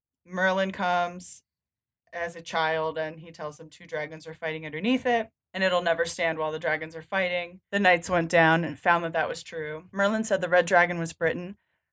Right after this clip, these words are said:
the white one the Saxons, uh, the Saxons. He prophesied that white would conquer the red, but that one day Arthur would come and set things right again, and he did. And to the end of his days, Arthur's banner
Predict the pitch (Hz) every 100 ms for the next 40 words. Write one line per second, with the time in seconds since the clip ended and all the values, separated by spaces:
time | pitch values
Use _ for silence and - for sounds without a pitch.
0 | _ - 180 180 190 180 175 165 165 160
1 | - - - - - - _ _ _ _
2 | - 185 175 175 165 160 - - - -
3 | _ 214 208 220 226 240 233 220 208 185
4 | 175 - _ 175 165 196 196 208 - 175
5 | 170 180 165 185 214 214 208 _ _ _
6 | - 180 196 175 202 196 190 175 175 185
7 | 170 175 - 165 165 165 170 185 175 175
8 | 165 156 151 156 151 151 - 170 175 170
9 | - 147 - _ _ 190 190 180 185 -
10 | 202 196 202 208 202 180 175 180 180 170
11 | 190 - 170 165 160